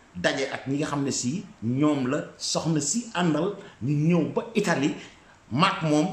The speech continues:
ñu daje fa, lii lañ fa waxtaan, ndax lii moo ko indi woon Italie, lii lay présenté tey jii ca Brescia, présenté na ko fa, suba dana ko def fële ca Milan, dina wër dem Espagne, dina ñëw Allemagne, dina wër fépp,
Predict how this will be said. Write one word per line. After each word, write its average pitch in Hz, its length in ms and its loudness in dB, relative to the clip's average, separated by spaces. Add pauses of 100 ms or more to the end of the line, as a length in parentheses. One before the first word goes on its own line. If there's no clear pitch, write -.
ñu 151 260 4
daje 151 240 2
fa, 151 240 -2
lii 165 300 4
lañ 202 180 4
fa 170 80 0
waxtaan, 151 400 0 (240)
ndax 143 220 0 (200)
lii 196 280 4
moo 151 180 2
ko - 160 -6
indi 127 140 0
woon 127 180 0
Italie, 123 340 0 (240)
lii 160 280 0
lay 180 160 4
présenté 147 500 -2
tey 139 180 -2
jii 131 140 -2
ca 135 80 -2
Brescia, 131 460 0
présenté 165 460 0
na 208 100 -2
ko 214 100 2
fa, 226 180 -2 (220)
suba 180 300 0
dana 165 180 0
ko 165 140 0
def 151 240 -2
fële 165 180 2
ca 156 120 0
Milan, 190 360 4 (460)
dina 247 320 6 (100)
wër 226 160 6 (320)
dem 190 220 4 (100)
Espagne, 175 680 2
dina 190 180 4
ñëw 196 260 2
Allemagne, 175 480 4 (720)
dina 247 180 6
wër 220 200 6
fépp, - 280 6